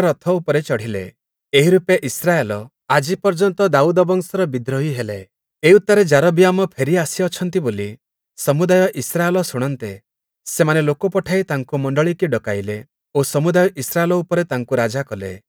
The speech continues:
କେବଳ ଜିହୁଦା ଗୋଷ୍ଠୀ ଛଡ଼ା କେହି ଦାଉଦ ବଂଶର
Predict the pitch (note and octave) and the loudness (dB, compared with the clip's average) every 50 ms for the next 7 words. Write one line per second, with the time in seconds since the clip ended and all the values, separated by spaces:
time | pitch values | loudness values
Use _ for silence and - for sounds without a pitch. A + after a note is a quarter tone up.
0 | _ _ _ _ _ - D#3 D3 D3+ D3+ D3 B2 C#3 C#3 C3+ C#3 E3+ F3+ F3 C#3 | _ _ _ _ _ -2 0 2 4 2 2 2 -2 -2 0 0 2 0 0 0
1 | C3 B2 - - - E3+ - - A2+ G#2 G2 G2+ - - _ _ _ _ _ _ | -2 -4 -4 -6 -10 -10 -8 -6 -6 -6 -6 -8 -10 -16 _ _ _ _ _ _
2 | _ - D3 C3+ F3 F3+ D3 C3 C#3 E3 E3 F3+ E3+ D#3 D3+ C3+ A#2+ - C#3+ B2+ | _ -4 -2 0 2 2 4 4 2 2 2 0 0 0 0 -4 -4 -4 -4 -2